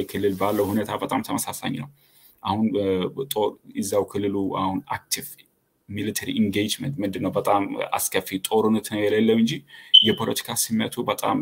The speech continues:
ምንድነው በጣም፣ እ፣ ከ-፣ ከ-፣ ከኦሮሚያ ህዝብ እና ከ-፣ ከ-፣ በኦሮሚያ ክልልና ከኦሮሞ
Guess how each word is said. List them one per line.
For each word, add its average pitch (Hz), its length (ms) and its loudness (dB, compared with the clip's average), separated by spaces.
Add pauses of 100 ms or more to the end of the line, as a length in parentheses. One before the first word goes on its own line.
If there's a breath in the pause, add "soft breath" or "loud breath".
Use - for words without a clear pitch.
(100)
ምንድነው 98 420 0
በጣም፣ 110 420 2 (440)
እ፣ 107 120 0 (140)
ከ-፣ 98 260 -2
ከ-፣ 95 220 -4
ከኦሮሚያ 107 520 2
ህዝብ 98 240 -2 (280)
እና 107 260 -2
ከ-፣ - 240 -8 (160)
ከ-፣ - 200 -4 (120)
በኦሮሚያ 110 460 6
ክልልና 120 320 2 (240)
ከኦሮሞ 107 360 4